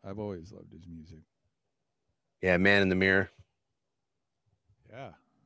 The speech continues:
Speaker 1: that's a great song.
Speaker 2: <sighs> You could just li-, Billie Jean. You got, <laughs> you
Speaker 1: The
Speaker 2: know,
Speaker 1: list
Speaker 2: you
Speaker 1: goes
Speaker 2: got
Speaker 1: on
Speaker 2: Beat
Speaker 1: and
Speaker 2: It.
Speaker 1: on, man.
Speaker 2: You got, <laughs> no, if you just go to his Spotify and just,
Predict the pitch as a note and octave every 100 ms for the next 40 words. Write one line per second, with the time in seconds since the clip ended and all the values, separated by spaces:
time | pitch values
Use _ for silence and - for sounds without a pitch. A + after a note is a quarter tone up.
0 | - - - - - - - - - D3+
1 | D3+ G#2+ - A2+ G#2+ - - - - C#3
2 | C#3 B2 C3 C#3+ C#3+ C#3+ C3 A#2+ - E3
3 | E3 - C4 - C4+ - - F#3 C#3+ C3
4 | C3+ C3+ C3 B2 A#2+ A2+ A2+ C#3 C#3 C3+
5 | C3+ G#2 F#2 F#2 F#2 F#2+ - G#2+ A#2 G2
6 | A#2+ E3 C#3 - - - C#3+ - B3 E4
7 | C#4 - - F3 D#3 F#3 F3+ - - G2+
8 | G#2+ C3 - C#3 D3 - - - - E3+
9 | C#3+ D#3 -